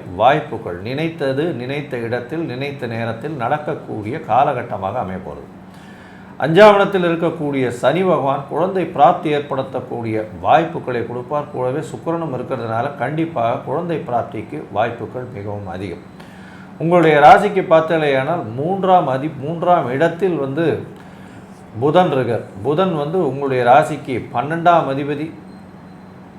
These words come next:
அதை தவிர ஒன்பதாம் அதிபதி. இந்த பன்னெண்டாம் அதிபதி மூன்றாம் இடத்துக்கு போறதுனால ஒரு மறைவு ஸ்தானாதிபதி இன்னொரு மறைவு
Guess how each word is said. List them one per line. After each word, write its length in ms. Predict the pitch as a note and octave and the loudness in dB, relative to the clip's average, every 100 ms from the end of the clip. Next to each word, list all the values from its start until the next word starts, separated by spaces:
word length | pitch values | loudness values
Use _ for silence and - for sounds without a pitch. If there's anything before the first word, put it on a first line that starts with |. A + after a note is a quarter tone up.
| - - | -20 2
அதை 200 | A#2+ - | 4 6
தவிர 260 | F3 G3 | 4 4
ஒன்பதாம் 480 | D#3+ D3 E3 D#3 D3 | 2 4 8 8 6
அதிபதி. 360 | C3 A#2 G#2 G2+ - - | 2 -2 -4 -8 -12 -8
இந்த 180 | C3+ | -6
பன்னெண்டாம் 600 | D3+ C#3+ D3+ G3 G3+ G3 | -2 -2 -2 2 4 4
அதிபதி 360 | D#3+ F3 F3 E3 | 2 0 0 0
மூன்றாம் 340 | D#3+ E3+ E3+ | 0 2 2
இடத்துக்கு 320 | D3+ C3 C#3 A#2+ | 2 -2 -4 -2
போறதுனால 600 | C3 B2+ C3 E3 C3+ C3 | -4 -2 -4 -2 -2 0
ஒரு 200 | E3+ F3 | 0 0
மறைவு 440 | B2+ D3 F#3 G3 | 2 4 2 0
ஸ்தானாதிபதி 600 | - D3 D3+ D3 C3+ C#3 | 2 4 4 2 0 -2
இன்னொரு 360 | D3+ C#3+ F3+ D#3+ | -4 -4 -4 -2
மறைவு 340 | C3+ D#3 D#3 | -2 0 -2